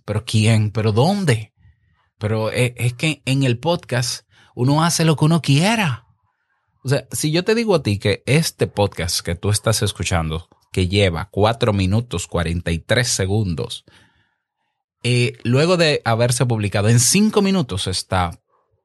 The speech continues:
o sea, luego de haberse grabado en cinco minutos está publicado en las plataformas, ¿me lo creerías?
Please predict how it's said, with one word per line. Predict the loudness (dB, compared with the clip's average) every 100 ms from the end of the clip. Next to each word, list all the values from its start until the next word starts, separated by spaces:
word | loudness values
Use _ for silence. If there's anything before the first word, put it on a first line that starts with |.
| _ _ -10
o | -6
sea, | -2 -4
luego | 0 0 2
de | 0
haberse | 0 -2
grabado | -2 -2 -2 -2
en | -2
cinco | -2 0 -2 -4 -2 -2
minutos | 0 -2 -4 -4 -4 -6
está | -2 0
publicado | 0 0 0 0 0
en | 2
las | 0 0
plataformas, | -2 -2 -4 -8 -8 -12 -16 _ _ _ _ _ _ -6
¿me | 0
lo | 2 4
creerías? | 2 4 2 0 -4 -8 -10 -14 -16